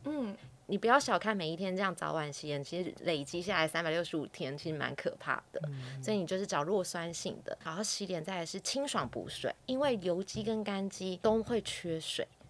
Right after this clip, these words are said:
Speaker 2: 可是不见得会缺油。所以干肌再加上一个锁水的乳霜，油肌的话顶多加到凝胶，我觉得其实就差不多。油肌就清爽一点，干肌的话就可以稍微有一点油脂。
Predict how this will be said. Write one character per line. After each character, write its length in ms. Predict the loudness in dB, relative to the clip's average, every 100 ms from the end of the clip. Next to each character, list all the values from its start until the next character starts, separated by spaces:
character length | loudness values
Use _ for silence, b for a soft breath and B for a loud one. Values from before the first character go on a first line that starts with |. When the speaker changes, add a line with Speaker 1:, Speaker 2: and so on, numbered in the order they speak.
| -12
Speaker 2:
可 100 | -2
是 120 | -2
不 160 | -2 -2
见 240 | 0 2
得 100 | 0
会 140 | -4
缺 260 | -4 -4 -4
油。 240 | -4 -8 -10 -16 -10 0
所 80 | 0
以 80 |
干 280 | 4 4 4
肌 220 | 2 0
再 220 | 2 2 0 0
加 220 | 2 4
上 220 | 2 0
一 40 | 2
个 200 | 2 2
锁 340 | -2 0 0
水 300 | 2 2 0
的 160 | 0 -2
乳 180 | -2
霜， 400 | -2 -2 -2 -4 -10 B B B
油 180 | 2
肌 220 | 2 0 2
的 100 | 2
话 160 | -2 -6
顶 200 | -8 -8 -6
多 180 | -4 -2
加 180 | -2
到 140 | -2 -2
凝 300 | -4 -6 -6
胶， 180 | -6 -4
我 100 | -4
觉 220 | -4 -4
得 100 | -4
其 200 | -6 -6
实 60 | -6
就 100 | -8
差 220 | -10 -10
不 80 | -8
多。 160 | -2
油 20 | 0
肌 120 | 0
就 120 | -2
清 240 | 0 0
爽 160 | -2 -2
一 120 | -6
点， 180 | -8 -8 -2
干 200 | 0 2
肌 160 | 0
的 120 | 0
话 120 | 0 -4
就 160 | -4 -8 B B
可 200 | -10 -2
以 120 | -2 0
稍 280 | -2 0
微 120 | 0 -2
有 120 | -4
一 80 | -6
点 240 | -6 -6
油 180 | -6 -6
脂。 260 | -6 -8 -10